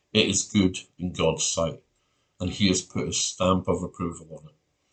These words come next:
it. It is like precious oil poured on the head. This is a picture of hospitality and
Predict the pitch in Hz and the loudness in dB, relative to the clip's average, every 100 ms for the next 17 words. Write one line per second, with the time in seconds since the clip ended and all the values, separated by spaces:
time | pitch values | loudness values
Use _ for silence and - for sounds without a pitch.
0 | _ _ _ _ _ _ _ _ _ _ | _ _ _ _ _ _ _ _ _ _
1 | _ _ _ _ _ _ _ _ _ _ | _ _ _ _ _ _ _ _ _ _
2 | _ _ 110 107 - 104 - - - _ | _ _ -4 -2 4 4 4 0 -16 _
3 | _ _ - 123 - 113 - 98 90 92 | _ _ 2 4 4 2 4 6 6 4
4 | - - 107 104 104 95 - 92 76 - | -2 2 2 4 0 0 0 0 0 -8
5 | _ _ _ _ _ _ _ _ _ _ | _ _ _ _ _ _ _ _ _ _
6 | _ _ _ _ _ _ _ _ 104 120 | _ _ _ _ _ _ _ _ 4 4
7 | - 92 85 82 78 - - - - 85 | 4 2 4 4 4 0 -4 -2 0 2
8 | 82 80 - _ - 107 - 98 - 101 | 2 0 -4 _ -12 -10 -8 -4 2 4
9 | 101 - 78 76 82 82 | 4 0 -6 -6 -8 -8